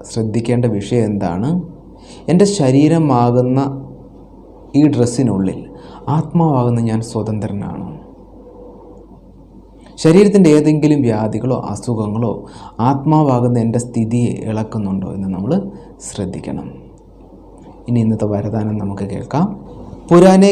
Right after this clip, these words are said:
ഖാത്തെ സമാപ്ത് കർ, നയെ സംസ്കാരോ രൂപി നയെ വസ്ത്ര ധാരൺ കർണേ വാലെ ബാപ് സമാൻ സമ്പന്ന ഭവ. പഴയ കണക്കിനെ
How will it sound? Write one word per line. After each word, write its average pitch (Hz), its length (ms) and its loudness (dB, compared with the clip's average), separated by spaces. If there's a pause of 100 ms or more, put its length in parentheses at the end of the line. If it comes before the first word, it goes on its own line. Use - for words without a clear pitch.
(140)
ഖാത്തെ 135 340 4 (100)
സമാപ്ത് 127 540 2
കർ, 101 120 -2 (300)
നയെ 139 240 6 (100)
സംസ്കാരോ 143 560 2 (120)
രൂപി 131 280 4 (200)
നയെ 135 220 6 (120)
വസ്ത്ര 117 300 2 (420)
ധാരൺ 117 280 4 (100)
കർണേ 113 380 0
വാലെ 113 300 2 (640)
ബാപ് 117 320 4
സമാൻ 139 280 4 (140)
സമ്പന്ന 104 400 0 (120)
ഭവ. - 140 -6 (1000)
പഴയ 160 340 8 (100)
കണക്കിനെ 131 500 2